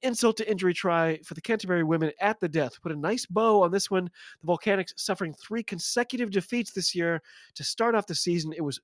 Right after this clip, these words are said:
forty-two to twelve at the end. Hawke's Bay Toohey versus Waikato women, I believe, was our last Friday fixture.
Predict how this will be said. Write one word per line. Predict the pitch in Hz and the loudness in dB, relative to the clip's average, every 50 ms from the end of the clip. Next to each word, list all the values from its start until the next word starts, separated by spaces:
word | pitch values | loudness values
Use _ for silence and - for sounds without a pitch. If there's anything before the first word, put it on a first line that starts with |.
| _ | _
forty-two | _ - - - - 254 247 240 220 196 - - 190 175 170 165 160 151 - | _ -20 -20 -6 0 0 2 2 2 -2 -2 0 2 2 2 2 0 -2 -4
to | - 170 | -12 -14
twelve | - - - - 202 190 175 143 120 117 117 - _ _ _ _ _ - | -14 -14 0 4 6 6 6 6 2 0 -6 -10 _ _ _ _ _ -8
at | 156 160 | -8 -4
the | - 170 139 | -2 -2 -2
end. | 117 101 92 87 _ _ _ _ _ _ _ _ _ _ _ _ _ _ _ _ _ _ _ _ _ _ _ _ _ _ | -2 -2 -8 -16 _ _ _ _ _ _ _ _ _ _ _ _ _ _ _ _ _ _ _ _ _ _ _ _ _ _
Hawke's | - 226 233 - - | -6 -6 -6 -6 -4
Bay | - 214 202 | -4 -4 -4
Toohey | - - - 220 196 185 180 | -2 -4 -2 0 0 0 0
versus | 160 175 175 160 185 165 | -2 -6 -6 -6 -6 -4
Waikato | 160 190 196 - 202 190 - 185 165 160 | -4 -4 -2 -2 -4 -2 2 2 2 4
women, | 165 202 208 202 190 180 185 - _ _ _ | 4 4 4 4 2 0 -2 -8 _ _ _
I | 170 | -2
believe, | 165 190 240 285 | 0 0 0 0
was | 254 202 | 2 2
our | 185 156 | 2 2
last | 151 165 170 165 - | 4 2 2 0 -2
Friday | - - 196 214 247 262 247 | -6 -2 -2 0 2 2 0
fixture. | 175 - 156 127 - - - 104 92 113 | 0 0 -4 -8 -6 -10 -12 -12 -12 -16